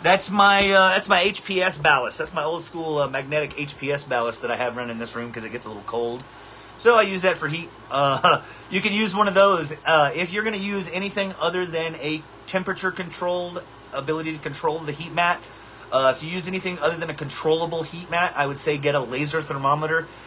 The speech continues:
You can get 'em for fairly cheap. You can get 'em twenty or thirty bucks. Some of 'em, you know, on Amazon, you can get 'em for ten bucks. Just a little laser thermometer that'll give you an idea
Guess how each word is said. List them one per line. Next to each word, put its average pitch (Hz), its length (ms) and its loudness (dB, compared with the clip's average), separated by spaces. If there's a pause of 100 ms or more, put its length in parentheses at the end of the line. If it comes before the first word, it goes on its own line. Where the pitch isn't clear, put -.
You 135 100 -6
can 156 120 -12
get 165 100 2
'em 165 80 -2
for 147 100 -8
fairly 156 360 2
cheap. 160 320 -6
You 147 40 -10
can 143 100 -8
get 143 80 -4
'em 143 100 -6
twenty 143 200 -6
or 143 60 -4
thirty 139 220 -6
bucks. 135 300 -2
Some 135 140 -6
of 131 120 -6
'em, 127 300 -10
you 123 60 -6
know, 120 120 -2
on 120 120 0
Amazon, 120 360 -4
you 113 80 -10
can 113 100 -8
get - 20 -6
'em 113 60 -10
for - 360 -20
ten 120 160 -6
bucks. - 320 -8 (380)
Just 254 180 -2
a 240 40 0
little 226 180 4
laser 202 320 2
thermometer 180 580 2
that'll 160 180 -2
give 160 220 -6
you 170 120 -6
an 156 60 0
idea 151 420 2